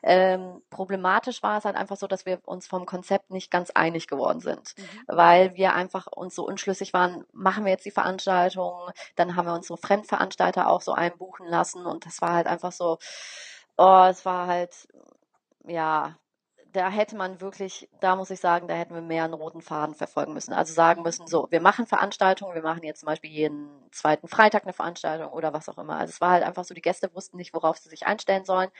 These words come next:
Speaker 1: Manchmal war halt mit Eintritt, mal war ohne Eintritt, dann war einfach nur Barbetrieb, mal, mal war ein D J da. Also das war so ein bisschen,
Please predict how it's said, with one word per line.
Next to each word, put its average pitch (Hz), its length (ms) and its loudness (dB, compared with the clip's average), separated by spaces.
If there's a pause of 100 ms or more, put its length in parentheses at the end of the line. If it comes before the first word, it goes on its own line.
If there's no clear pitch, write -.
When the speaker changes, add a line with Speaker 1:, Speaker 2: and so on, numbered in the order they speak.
(260)
Speaker 1:
Manchmal 160 380 0
war 156 180 6
halt 156 140 -2
mit - 180 -6
Eintritt, 202 380 0
mal 156 220 -2
war 151 300 -2 (380)
ohne 208 300 2
Eintritt, 185 520 2
dann 165 200 0
war 160 220 6
einfach 160 220 -4
nur 185 120 -4
Barbetrieb, 214 500 4
mal, 175 180 -6 (120)
mal 160 180 -6
war 165 80 -6
ein 190 120 -12
D 262 160 -10
J 202 140 -4
da. 185 120 -2 (240)
Also 175 180 0
das 185 220 0
war 185 160 0
so 180 80 -6
ein 180 60 -10
bisschen, 170 460 -6